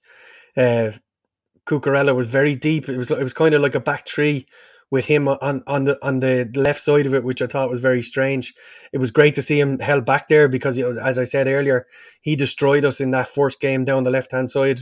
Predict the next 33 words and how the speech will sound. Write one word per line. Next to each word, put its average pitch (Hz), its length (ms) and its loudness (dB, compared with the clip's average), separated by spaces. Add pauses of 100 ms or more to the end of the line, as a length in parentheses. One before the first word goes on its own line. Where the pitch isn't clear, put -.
right 135 200 -2
in 123 80 -12
front 139 240 -4
of 127 60 -6
me 131 100 -4
in 131 80 -4
the 123 80 2
whole 131 200 0
end. 135 240 -4
So 127 260 -2 (460)
I 143 100 2
was 127 120 -2
glad 143 300 4
to 135 60 -4
see 139 180 -2
him 135 100 -2
push 135 220 -4
back - 240 -4
a 139 40 0
lot 131 180 -2
further. 147 420 2 (420)
Uh, 127 240 2
Lamptey 139 420 2
struggled 139 360 0
to 127 80 -6
get 131 120 0
into 143 220 -2
the 131 80 -4
game, 147 260 2
I 139 100 0
thought. 143 500 -2 (340)
Couple 151 340 2
of - 320 -2